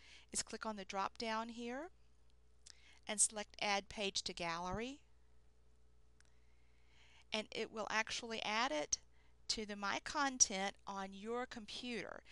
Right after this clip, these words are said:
It won't be on other computers. It will just be on the computer that you've added it to. But it'll be up here in the gallery under My Content right here. And it will show up under Notebook Files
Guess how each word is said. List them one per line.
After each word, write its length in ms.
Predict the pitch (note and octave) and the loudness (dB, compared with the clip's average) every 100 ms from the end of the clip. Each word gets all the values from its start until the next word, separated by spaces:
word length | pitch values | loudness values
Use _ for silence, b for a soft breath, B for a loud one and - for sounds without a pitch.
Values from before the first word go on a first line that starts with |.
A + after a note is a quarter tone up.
| B - | B -8
It 140 | F#3 | -6
won't 160 | G3+ - | -4 -4
be 140 | C#4 | 0
on 160 | C#4+ C#4+ | 0 2
other 180 | C#4+ - | 2 0
computers. 500 | - F#3 F3 E3 - | -6 -8 -8 -4 -4
It 100 | - | -4
will 60 | |
just 260 | F#3 G#3 - | -4 -2 -2
be 60 | A#3+ | -2
on 100 | B3 | -4
the 60 | |
computer 420 | - A#3+ - A#3 A3 | -8 -10 -6 -4 -4
that 220 | - - | -6 -8
you've 160 | G#3 | -4
added 320 | G#3+ G#3+ G#3+ D#3+ | 0 2 0 0
it 100 | - | -2
to. 340 | - - - - B B B - | -2 -6 -10 -12 B B B -6
But 120 | G#3 | -4
it'll 180 | F#3+ G3+ | -4 -2
be 160 | G#3+ | 0
up 140 | A3+ - | 0 0
here 200 | A#3+ G#3+ | -4 -4
in 180 | A3 | -4
the 80 | A3 | -6
gallery 460 | A#3+ G3+ F3+ F#3+ F#3+ | -2 0 0 -2 -2
under 180 | F#3+ F#3 | -4 -4
My 200 | F#3 A3 | 0 0
Content 640 | - A#3+ G3 - F3 F#3+ | 0 -2 -2 -4 -4 -4
right 200 | F#3+ G3 | -6 -8
here. 300 | A#3+ G#3 G#3 - - - B B B B B B - - - - - - - | -6 -6 -6 -8 -18 -20 B B B B B B -20 -20 -20 -20 -20 -14 -6
And 200 | G3+ G3+ | -4 -4
it 80 | - | -6
will 120 | G3 | -2
show 340 | - G3+ G3 | 0 0 0
up 200 | G3 G3+ - | -2 -2 -4
under 260 | G3 F#3+ | -4 -6
Notebook 520 | F#3 F#3 F#3+ A3 - | -2 -2 -2 -4 2
Files 480 | - G#3 G3 G3 G#3 | 2 4 0 0 0